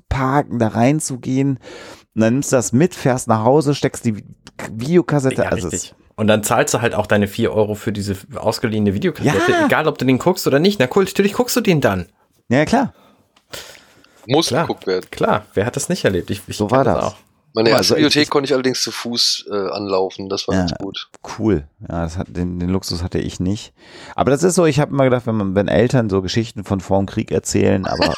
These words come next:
Speaker 3: <laughs>
Speaker 1: inzwischen Kinder damals.
Speaker 3: Ja, wir
Speaker 1: Da
Speaker 3: hatten ja
Speaker 1: konnte
Speaker 3: den
Speaker 1: nicht auf Abonnieren drücken, hat's
Speaker 3: Ja.
Speaker 1: den Podcast.
Speaker 3: Und wehe, ihr habt nicht zurückgespult.
Speaker 1: Oh.
Speaker 2: Oh ja.
Speaker 3: <laughs> Ja,
Speaker 2: Be
Speaker 3: dann
Speaker 2: kind,
Speaker 3: gut.
Speaker 2: rewind.
Speaker 3: Dann gab's Ärger.
Speaker 1: Genau.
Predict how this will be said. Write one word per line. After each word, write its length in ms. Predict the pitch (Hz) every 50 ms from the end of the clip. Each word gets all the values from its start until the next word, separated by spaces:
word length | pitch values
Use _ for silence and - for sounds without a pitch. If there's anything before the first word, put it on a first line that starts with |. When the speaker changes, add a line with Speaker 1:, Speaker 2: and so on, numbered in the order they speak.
| - 190
Speaker 3:
<laughs> 160 | - - 277
Speaker 1:
inzwischen 760 | 285 302 - - 480 185 190 214 - - 220 214 180 208 - - - 139 - - - 139 - - - 139 - - - - 135 131 - - 226 - - _ - 175 _ _ _ _ - - 240
Kinder 200 | 208 - 131 117
damals. 760 | 107 120 123 143 156 160 156 147 143 131 123 - - - - - - - - - - - - - - _
Speaker 3:
Ja, 240 | - 123 117 110 - - _ _
wir 100 | 120 120
Speaker 1:
Da 40 | 208
Speaker 3:
hatten 160 | 233 - 214
ja 40 | -
Speaker 1:
konnte 100 | - 165
Speaker 3:
den 80 | 170 151
Speaker 1:
nicht 160 | 151 131 139
auf 100 | 127 120
Abonnieren 500 | 123 123 135 131 131 123 120 120 120 120
drücken, 340 | 127 143 - 82 92 131 127
hat's 140 | 127 123 117
Speaker 3:
Ja. 60 | 110
Speaker 1:
den 120 | 156 156 147
Podcast. 640 | - 165 165 - - 160 - 123 120 - - - -
Speaker 3:
Und 180 | 117 113 104
wehe, 200 | 113 139 160 170
ihr 100 | 202 156
habt 120 | 156 - -
nicht 140 | 151 139 -
zurückgespult. 680 | - 143 156 - - - - _ 107 101 98 95 - _ _ - -
Speaker 1:
Oh. 720 | - 101 120 147 151 165 160 156 156 156 147 135 123 - 151
Speaker 2:
Oh 200 | 101 92 - -
ja. 260 | 90 82 - 85 95
Speaker 3:
<laughs> 20 | -
Ja, 300 | 131 123 117 107 104 98
Speaker 2:
Be 80 | 104
Speaker 3:
dann 280 | 101 117 113 104 101 101
Speaker 2:
kind, 40 | 104
Speaker 3:
gut. 100 | 98 95
Speaker 2:
rewind. 300 | 98 95 95 90 87 - - - - - - _ _ _
Speaker 3:
Dann 220 | - 113 117 117 110
gab's 240 | 113 117 123 - -
Ärger. 360 | 117 123 117 113 101 92 - _ _ _ _ _ _ _ _
Speaker 1:
Genau. 420 | - 101 101 98 85 76 69 67